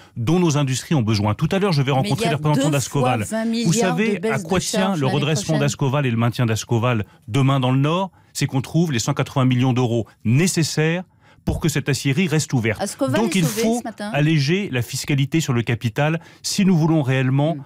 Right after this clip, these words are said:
Speaker 1: réindustrialiser le pays. Vous me parlez du C I C E, moi je veux bien qu'on augmente les charges sur les bas salaires, mais qu'est-ce que l'on va créer ? Du chômage.
Speaker 2: Il s'agit pas de les
Speaker 1: Et j'entends,
Speaker 2: augmenter.
Speaker 1: j'entends peu parler aujourd'hui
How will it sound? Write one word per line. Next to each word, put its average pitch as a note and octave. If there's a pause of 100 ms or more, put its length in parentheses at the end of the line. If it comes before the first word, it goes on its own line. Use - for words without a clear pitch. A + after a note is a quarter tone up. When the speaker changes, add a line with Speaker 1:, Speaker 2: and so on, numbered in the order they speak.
(140)
Speaker 1:
réindustrialiser C#3
le A#2+
pays. G#2 (180)
Vous A3
me G#3+
parlez D#3+
du A#2+
C B2
I A2+
C A#2+
E, A#2
moi F#2
je F2+
veux C#3
bien C#4
qu'on G#3
augmente D#3+
les C#3+
charges A#2+ (200)
sur -
les C#3
bas B2+
salaires, A#2+ (200)
mais C#3+
qu'est-ce -
que F#3
l'on D#3+
va C3+
créer ? A#2+ (280)
Du G#2
chômage. A#2
Speaker 2:
Il -
s'agit D#3+
pas E3
de D#3+
les C#3+
Speaker 1:
Et C3+
j'entends, A3
Speaker 2:
augmenter. D#4
Speaker 1:
j'entends E3
peu G#3+
parler A2+
aujourd'hui F#2+